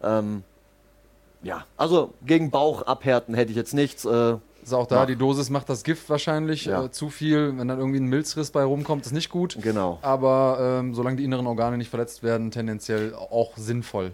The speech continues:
Speaker 1: Ja, so, solange noch kein Blut kommt beim Pissen, äh, ist alles okay.
Speaker 2: <laughs> So kann man's auch formulieren. Okay, ähm, das heißt, das sind jetzt mal alle Projekte, über die man reden kann in der Öffentlichkeit.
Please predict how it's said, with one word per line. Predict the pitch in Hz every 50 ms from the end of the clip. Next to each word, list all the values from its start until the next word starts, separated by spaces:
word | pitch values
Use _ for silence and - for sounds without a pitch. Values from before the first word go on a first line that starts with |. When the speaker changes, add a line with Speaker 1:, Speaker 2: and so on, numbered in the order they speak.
| - 110
Speaker 1:
Ja, | 120 117
so, | 120 147 135
solange | 127 135 143 147 165 175
noch | 175 156 -
kein | - 151 147 127
Blut | 135 151 175 170 -
kommt | - 156 143 127
beim | - 127 123
Pissen, | 117 - 127 113 - 120 113
äh, | 107 104 101 98 92
ist | - -
alles | 98 101 107 101 95
okay. | 98 90 - 101 90 82 - - -
Speaker 2:
<laughs> | - - 139 -
So | - 135
kann | 123 - - -
man's | 143 135 - 117
auch | 135 131 - - 190 - - 170 - -
formulieren. | 165 156 147 147 147 143 139 135 123 120 - - - - - - - 143 - -
Okay, | 160 151 - 269 254 196 120 - - - - - - -
ähm, | - 156 165 170 165 170 170 170 165 156 - -
das | - 160 160 160
heißt, | 180 185 190 190
das | 185
sind | 170 180
jetzt | 180 175 156
mal | 165 170 165 170
alle | 151 151 165
Projekte, | 160 - 165 147 156 156 - 170
über | 156 151 156
die | 147 156
man | 151 147 147 147
reden | 143 131 143 170 185 214 202
kann | - 196 185
in | 185 180
der | 180 -
Öffentlichkeit. | 160 170 - 185 180 180 - - 185 185 214 -